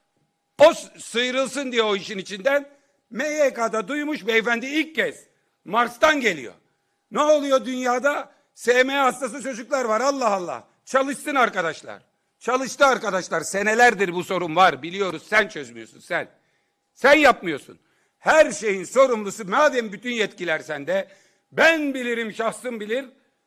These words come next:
Toplaşın burada çay atacağım kafanıza." yönetimi varsa bu sorunların da sorumlusu sensin. Ağlayan ananın da, ölen kadının da, bütün bu hastalıklardan dolayı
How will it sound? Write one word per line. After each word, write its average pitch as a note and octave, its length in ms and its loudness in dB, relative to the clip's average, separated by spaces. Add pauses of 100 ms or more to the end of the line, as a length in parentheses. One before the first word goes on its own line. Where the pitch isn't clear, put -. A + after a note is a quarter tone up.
(580)
Toplaşın B3+ 540 2
burada A3 240 0
çay C4+ 240 6
atacağım G#3+ 320 0
kafanıza." F#3 720 0
yönetimi G#3 520 2
varsa C4+ 560 4 (400)
bu C#4 120 0
sorunların G#3+ 520 0
da G3 80 -4
sorumlusu G3+ 540 -4
sensin. E3+ 460 -8 (340)
Ağlayan A3 480 6
ananın G#3 560 4
da, G3+ 240 0
ölen A3 380 2
kadının G#3 500 -2
da, G3+ 300 2 (600)
bütün B3 380 -4
bu A#3 80 4
hastalıklardan G#3+ 880 0
dolayı G#3 440 -2